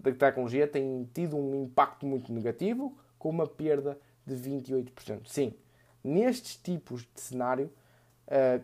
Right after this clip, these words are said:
quem são mais afetadas por causa das grandes, eh, por causa das subidas da, das taxas de juro são as tecnológicas. Isso ele tem razão e eu já aproveitei muito bem aquilo que foi, eh, os meus reforços para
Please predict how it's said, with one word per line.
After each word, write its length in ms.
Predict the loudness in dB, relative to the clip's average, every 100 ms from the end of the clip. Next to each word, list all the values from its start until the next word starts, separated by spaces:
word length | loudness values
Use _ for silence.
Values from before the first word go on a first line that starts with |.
| 0
quem 180 | 2 2
são 220 | 2 -2
mais 260 | 0 -2
afetadas 640 | -4 -6 -8 -4 -4 -4 -8
por 100 | -10
causa 300 | -6 -6 -4
das 160 | -6
grandes, 560 | -4 -4 -2 -6 -10 -12 -8
eh, 80 |
por 180 | -8 -6
causa 220 | -2 0
das 140 | -2 -6
subidas 400 | -6 -6 -4 -6
da, 100 | -8 -10 -10
das 220 | -8 -8
taxas 340 | -10 -12 -12
de 60 | -4
juro 300 | 0 0 -2 _ _ _
são 280 | -8 -6
as 100 | -6
tecnológicas. 640 | -8 -12 -12 -18 -18 -20 -20 -14
Isso 220 | -12 -6 -6
ele 60 |
tem 140 | -6 -6
razão 460 | -6 -2 -2 -4 -8 -6
e 220 | -2 -2
eu 60 |
já 140 | 0 0
aproveitei 500 | -2 -2 -2 -2 -4
muito 1000 | -4 -6 -2 0 2 0 -2 -4 -4 -2
bem 320 | -2 -2 -4 -12 _ _ _
aquilo 280 | -8 -4 -6
que 120 | -6
foi, 160 | -10 -6
eh, 240 | -4 -6 -6 -6 -6
os 100 | -6
meus 200 | -6 -8
reforços 400 | -4 -4 -4 -10
para 280 | -8 -6